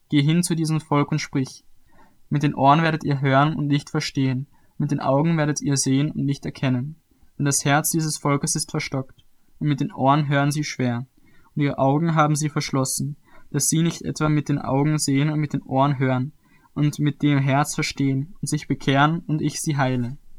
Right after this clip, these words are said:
So sollt ihr nun wissen, dass das Heil Gottes zu den Heiden gesandt ist, und sie werden auch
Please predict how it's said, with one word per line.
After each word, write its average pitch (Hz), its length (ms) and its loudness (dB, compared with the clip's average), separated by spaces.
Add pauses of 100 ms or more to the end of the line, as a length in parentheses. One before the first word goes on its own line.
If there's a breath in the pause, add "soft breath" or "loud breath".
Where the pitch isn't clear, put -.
(3000)
So 147 200 0
sollt 160 240 0
ihr 147 200 0
nun 165 220 0
wissen, 127 480 -2
dass 135 160 -6
das - 240 -6
Heil 143 240 2
Gottes 151 400 -2
zu - 140 -4
den 143 180 2
Heiden 143 260 2
gesandt 127 440 0
ist, - 340 -6
und 139 100 -2
sie 151 220 0
werden 156 220 2
auch 135 280 0